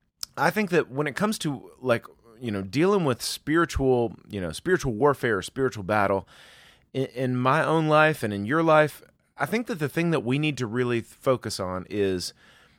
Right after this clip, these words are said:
the idea of truth versus lies. And I wanna take a few minutes and kinda talk about that.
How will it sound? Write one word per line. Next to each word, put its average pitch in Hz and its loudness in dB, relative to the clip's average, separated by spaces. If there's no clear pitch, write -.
the 120 -2
idea 135 2
of 113 -4
truth - -6
versus 90 -6
lies. 71 -12
And 143 -8
I 208 -4
wanna 349 -4
take 247 -2
a 139 -8
few 165 -2
minutes 135 0
and 110 -12
kinda 113 -4
talk 87 -6
about 80 -10
that. - -12